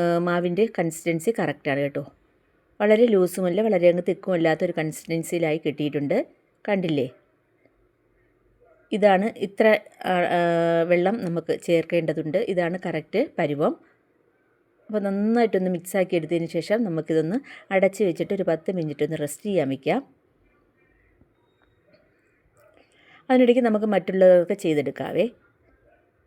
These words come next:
അപ്പോൾ ഒരു സോസ് പാനിലേക്ക് ഒരു ഇരുന്നൂറ് ഗ്രാം ശർക്കര ഒന്ന് പൊടിച്ചിട്ടിട്ടുണ്ട്. ഇനി നമുക്കിതിലേക്ക് കാൽ കപ്പ്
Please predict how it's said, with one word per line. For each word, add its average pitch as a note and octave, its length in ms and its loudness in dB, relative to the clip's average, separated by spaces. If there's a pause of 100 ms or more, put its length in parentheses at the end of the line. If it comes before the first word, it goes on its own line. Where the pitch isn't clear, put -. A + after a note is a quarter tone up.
(460)
അപ്പോൾ B3 140 2
ഒരു A#3 120 6
സോസ് G3 300 2
പാനിലേക്ക് F#3 400 0
ഒരു F#3 100 -2
ഇരുന്നൂറ് F3 320 -2
ഗ്രാം F3+ 240 -2
ശർക്കര E3 360 -2
ഒന്ന് E3 140 0
പൊടിച്ചിട്ടിട്ടുണ്ട്. D3 680 -6
ഇനി G3 300 -4
നമുക്കിതിലേക്ക് D#3+ 640 -6
കാൽ D#3 160 -4
കപ്പ് D#3+ 300 -4